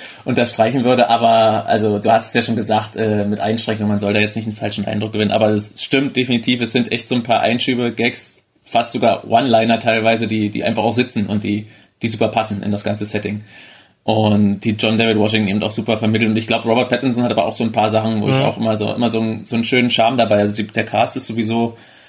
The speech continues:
Speaker 1: so echt super. Ähm, also für, für mich, st-, das wollte ich vorhin kurz schon mal ansprechen, als ich so auf die Gewalt und, und Wucht und du hattest kurz was von psychologischer Wa-, Gewalt erwähnt. Also am ehesten sticht aber tatsächlich für mich wahrscheinlich noch Kenneth Branagh aus dem, aus dem Cast heraus.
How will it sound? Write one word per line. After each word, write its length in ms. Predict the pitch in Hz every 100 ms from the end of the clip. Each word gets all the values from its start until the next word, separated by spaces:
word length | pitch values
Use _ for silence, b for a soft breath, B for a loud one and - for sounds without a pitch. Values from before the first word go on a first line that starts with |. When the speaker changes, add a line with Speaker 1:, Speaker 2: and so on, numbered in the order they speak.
| B
Speaker 1:
so 240 | - - 117
echt 180 | 117 -
super. 380 | 120 117 101
Ähm, 400 | 104 107 107 104 107 _ _ _ _ _ _ -
also 240 | - 120 110
für, 180 | 127 107
für 120 | 127
mich, 200 | 135 -
st-, 220 | - -
das 180 | 104 117
wollte 140 | 120 139
ich 80 |
vorhin 240 | 123 123 160
kurz 220 | 139 117
schon 100 | 127
mal 100 | 123
ansprechen, 460 | - 131 - 127 120
als 160 | 107
ich 80 | 117
so 100 | 113
auf 100 | 107
die 140 | - 110
Gewalt 380 | 110 113 127
und, 180 | - 113
und 220 | 110 107
Wucht 200 | 123 131
und 120 | 117 117
du 80 |
hattest 240 | 110 110 -
kurz 180 | 107 113
was 100 | 107
von 120 | 113
psychologischer 580 | 113 117 110 127 131 117
Wa-, 140 | 120
Gewalt 320 | - 117 117
erwähnt. 320 | 113 117 120 117
Also 180 | 107 107
am 120 | 113
ehesten 440 | 120 135 - 135 -
sticht 380 | - 165 -
aber 120 | 127 127
tatsächlich 380 | 120 117 135
für 100 | 135
mich 160 | 127 135
wahrscheinlich 320 | 123 117 120
noch 120 | 120 117
Kenneth 300 | 123 117 -
Branagh 260 | 127 127
aus 160 | 104 -
dem, 180 | 107 104
aus 100 | -
dem 140 | 104
Cast 280 | 107 104 -
heraus. 420 | 110 98 98 104